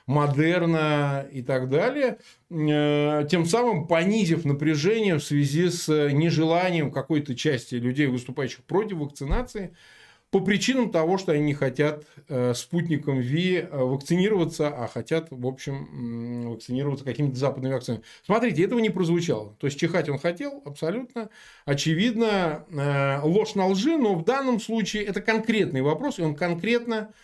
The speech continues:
не был решён. С учётом, э, ситуации с омикроном и заболеваемостью гигантского числа,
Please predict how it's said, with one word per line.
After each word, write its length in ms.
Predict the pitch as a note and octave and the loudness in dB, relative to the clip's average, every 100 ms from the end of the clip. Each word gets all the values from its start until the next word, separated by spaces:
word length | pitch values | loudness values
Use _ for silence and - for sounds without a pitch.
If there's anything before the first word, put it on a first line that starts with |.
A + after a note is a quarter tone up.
| _ _ - | _ _ 0
не 180 | E3 G3+ | 2 4
был 180 | F#3 F3+ | 4 2
решён. 480 | E3+ E3+ A2 G2 - C#3 | 2 -2 -6 -8 -14 -8
С 240 | B2+ - | -8 -4
учётом, 500 | E3 A3+ G#3+ F3 E3 | 0 0 2 2 2
э, 300 | D#3 D3+ D3+ | 2 0 0
ситуации 480 | D3 E3+ F#3 D#3 D3+ | -4 -2 0 0 -2
с 240 | C#3+ - D#3 D3+ D3+ | -6 -6 -2 -2 -2
омикроном 760 | D3+ E3 A3 B3+ A#3 F#3 E3+ E3 | -2 -2 0 0 0 -2 -4 -2
и 420 | D3 D3 C3+ B2+ - - - _ | 0 2 0 -4 -14 -20 -20 _
заболеваемостью 1160 | C3+ G3+ G3 G3+ F3+ G3 G3+ F#3 E3+ E3+ C#3+ C3+ | 0 2 4 2 2 2 2 0 0 0 2 2
гигантского 640 | C3 C#3+ F3+ G#3+ - D#3 C#3+ | 0 0 2 0 -2 -4 -4
числа, 1040 | - D3 D3 C#3 B2+ A#2+ A#2 A#2 B2 | -2 0 2 2 0 -4 -8 -10 -14